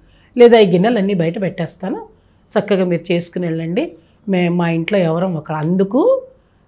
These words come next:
దసరా నవరాత్రులలో మౌన దీక్షలు ఎక్కువ చేస్తారు.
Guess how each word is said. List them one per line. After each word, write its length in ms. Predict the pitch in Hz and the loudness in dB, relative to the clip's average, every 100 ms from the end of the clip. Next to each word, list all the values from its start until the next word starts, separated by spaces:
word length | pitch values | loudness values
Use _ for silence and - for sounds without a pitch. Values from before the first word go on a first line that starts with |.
| - | -4
దసరా 400 | 175 170 190 190 | -2 0 4 6
నవరాత్రులలో 1040 | 185 165 160 156 151 - 160 160 208 349 392 - _ _ - | 6 2 0 -4 -6 -10 -6 -2 2 0 0 -12 _ _ -4
మౌన 480 | 175 175 202 302 294 | 2 4 6 6 6
దీక్షలు 540 | 180 185 185 - 269 | 4 0 -2 -6 -4
ఎక్కువ 320 | 247 - 180 180 | -6 -6 -8 -6
చేస్తారు. 840 | 165 151 - 160 151 160 170 160 | -8 -8 -10 -12 -10 -10 -12 -12